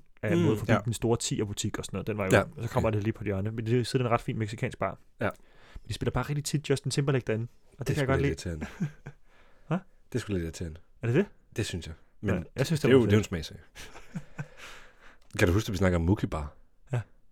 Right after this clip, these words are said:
Speaker 2: Og sådan, og efterfølgende var jeg der, og sådan, sådan, "Nå, det, det er spurt, mand.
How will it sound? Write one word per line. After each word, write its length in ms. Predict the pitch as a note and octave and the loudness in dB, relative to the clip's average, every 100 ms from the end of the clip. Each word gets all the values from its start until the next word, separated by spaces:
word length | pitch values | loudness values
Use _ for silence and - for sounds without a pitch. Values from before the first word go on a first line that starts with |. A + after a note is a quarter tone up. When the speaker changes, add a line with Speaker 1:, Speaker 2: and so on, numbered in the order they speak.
| - | -8
Speaker 2:
Og 60 | - | -4
sådan, 180 | F2+ G#2 | -2 -2
og 180 | F2+ F2 | 0 0
efterfølgende 440 | G2+ - - E2+ D#2+ | -2 -2 -2 -2 0
var 100 | E2 | -2
jeg 80 | |
der, 60 | E2 | -4
og 100 | - | -10
sådan, 200 | - D2 | -12 -14
sådan, 180 | - D2+ | -12 -12
"Nå, 60 | - | -12
det, 260 | - - - - - | -12 -14 -18 -20 -18
det 80 | - | -18
er 40 | - - - - - - | -20 -20 -20 -20 -20 -14
spurt, 500 | - - G2+ D2+ - | -14 -6 -6 -6 -12
mand. 140 | C#2+ | -14